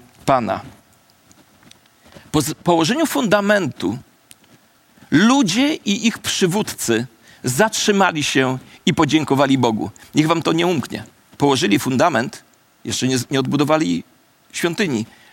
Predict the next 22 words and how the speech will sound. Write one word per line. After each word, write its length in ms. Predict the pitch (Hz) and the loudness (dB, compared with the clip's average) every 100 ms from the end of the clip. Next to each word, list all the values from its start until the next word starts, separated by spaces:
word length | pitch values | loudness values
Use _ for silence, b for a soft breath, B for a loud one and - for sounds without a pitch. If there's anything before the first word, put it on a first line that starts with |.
| b b | b b
Położyli 340 | 165 175 240 226 | 2 2 2 2
fundament 460 | 196 196 196 - | 2 2 0 -2
i 40 | 196 | 0
zaczęli 360 | 208 - 185 | 0 2 0
chwalić 340 | - 180 175 147 | 2 0 0 2
Boga. 340 | 185 135 117 B B | 2 4 0 B B
Zjednoczyli 840 | 131 139 262 247 262 - 269 262 | -4 0 0 0 -4 0 0 0
się 200 | 208 233 | 0 0
w 40 | 196 | 0
uwielbieniu, 520 | 196 208 175 262 - | 0 0 0 0 -2
które 220 | - 202 | 2 2
było 160 | 190 202 | 2 0
skoncentrowane 1160 | - 254 247 240 220 196 220 180 208 220 220 | 0 0 0 0 0 0 -2 -2 0 0 0
na 120 | 208 190 | 0 2
Bogu. 340 | 220 160 151 B B - | 2 2 -2 B B -2
Oni 260 | 277 302 | 0 2
nie 160 | 285 285 | 0 0
czekali, 840 | - 277 - - 285 277 180 139 | 0 -2 0 2 4 4 4 2
aż 220 | - 170 | 2 -2
budowa 380 | 156 165 180 165 | 0 2 2 2
będzie 260 | 151 151 151 | 0 2 2
ukończona, 640 | 139 147 131 143 110 87 | 2 -2 0 -2 -2 -6